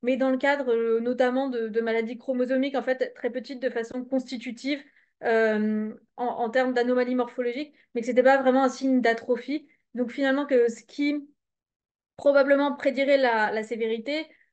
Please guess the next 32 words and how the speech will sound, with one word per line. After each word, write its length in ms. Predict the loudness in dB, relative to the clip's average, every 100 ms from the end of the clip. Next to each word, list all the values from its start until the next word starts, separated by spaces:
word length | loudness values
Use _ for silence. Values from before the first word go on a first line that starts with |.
| _
c'est 280 | -20 -2 -2
ce 100 | 4
qui 100 | 4
est 60 | 6
associé 260 | 6 6
à 40 | 4
des, 160 | 4
aux 120 | 2 2
H 220 | 2 2
P 80 | -2
C 120 | 2
classiques 360 | 0 -2 -8
qui 100 | -8
sont 100 | -4
les 120 | -4 -2
plus 140 | 2
sévères, 300 | 4 6 4 0 -20 _
et 80 | 2
donc 240 | 4 4
aux 60 | 0
signes 320 | 0 0 2
d'atrophie, 640 | 2 0 -6 -4 -8 -10 _ _ -2
euh, 1040 | 2 4 6 4 4 2 2 0 -2 -4 -10
que 120 | -4 -4
sont 200 | 2 4
le, 280 | 6 4
le, 180 | 2 0
le 160 | 0 -4
sillon, 520 | -4 -4 -2 0 2
euh, 420 | 2 0 -2 -4 -8
le 100 | -10
sillon 640 | -4 -2 0 0 -2